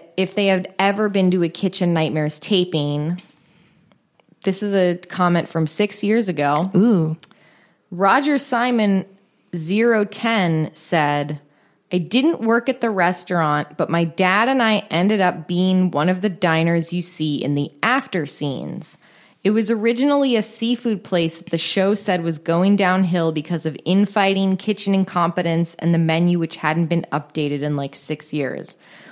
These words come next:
Speaker 1: We had gone to the place a couple times in the past before they were on the show, and it was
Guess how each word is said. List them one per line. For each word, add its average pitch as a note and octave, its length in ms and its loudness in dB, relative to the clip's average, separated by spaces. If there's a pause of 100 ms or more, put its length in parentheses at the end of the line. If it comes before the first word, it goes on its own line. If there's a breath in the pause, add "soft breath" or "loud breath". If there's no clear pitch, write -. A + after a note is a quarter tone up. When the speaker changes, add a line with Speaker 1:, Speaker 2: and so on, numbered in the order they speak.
Speaker 1:
We G3+ 100 2
had G3 180 2
gone G#3 220 2
to B3 80 2
the C#4 80 2
place C4+ 260 -2
a C4+ 60 -2
couple B3+ 300 -4
times G#3 340 0
in A3 120 2
the A#3 60 0
past D#3 540 -4
before F3+ 460 -2
they G3+ 100 0
were G3+ 180 0
on G3+ 200 0
the G3+ 80 2
show, D3 500 -2
and F#3 140 2
it A3 100 0
was E4 240 0